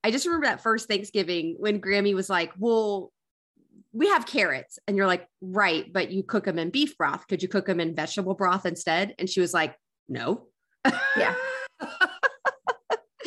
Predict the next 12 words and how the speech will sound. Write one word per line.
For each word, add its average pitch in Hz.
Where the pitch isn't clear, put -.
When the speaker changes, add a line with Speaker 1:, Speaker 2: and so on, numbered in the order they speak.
Speaker 1:
So 226
I 240
guess 277
we 240
ultimately 202
have 160
made 160
some 165
changes 156
in 165
that 139
respect, 147